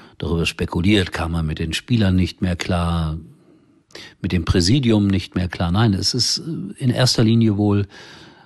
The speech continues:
ein Erschöpfungszustand, Depression. Und er hat ja auch sehr, sehr oft geweint in dieser Pressekonferenz, Max Eberl.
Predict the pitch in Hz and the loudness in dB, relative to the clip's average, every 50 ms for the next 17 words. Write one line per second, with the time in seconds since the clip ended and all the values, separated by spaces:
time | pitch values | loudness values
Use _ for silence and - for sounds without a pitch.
0 | _ _ _ _ _ _ _ _ _ _ _ - - 104 101 104 - 92 87 - | _ _ _ _ _ _ _ _ _ _ _ -4 0 2 2 2 2 0 0 2
1 | - 165 160 - - - 101 90 82 73 - - - - - 113 107 - - - | 0 0 -2 -2 0 0 0 0 0 0 -2 -2 0 0 0 0 0 -2 -2 -4
2 | 87 78 76 - - 101 104 - - - 107 92 - - - 110 123 120 104 90 | -4 -4 -6 -6 -4 -4 -4 -4 -2 0 2 4 4 4 4 2 4 4 4 2
3 | 80 78 78 - 87 85 82 82 82 - - - - - - 98 87 90 95 - | 0 -2 -4 -6 -6 -6 -6 -6 -8 -10 -14 -18 -14 -10 -8 -6 -4 -4 -4 -4
4 | - 92 82 92 - - - - - - - 131 139 - 143 151 147 123 117 113 | -4 -4 -4 -4 -8 -12 -14 -16 -14 -12 -10 -10 -10 -8 -8 -8 -6 -4 -2 0
5 | 113 113 104 110 101 95 98 - - 104 87 90 90 101 110 110 - - - - | 2 2 2 2 0 -2 -4 -6 -6 -4 -2 0 0 0 0 -2 -2 -6 -6 0
6 | 120 117 117 110 110 104 107 90 - - - 98 - - 92 - - 92 92 95 | 2 2 2 2 2 0 -2 -2 -2 -2 -2 -2 -2 -4 -4 -4 -6 -6 -6 -6
7 | - 87 - 90 90 90 87 - - - - 82 82 90 90 - - - - - | -6 -8 -6 -4 -4 -4 -4 -4 -4 -4 -4 -6 -6 -6 -6 -6 -8 -8 -6 -4
8 | 104 95 92 101 104 104 - | -4 -2 -2 -2 -2 -4 -4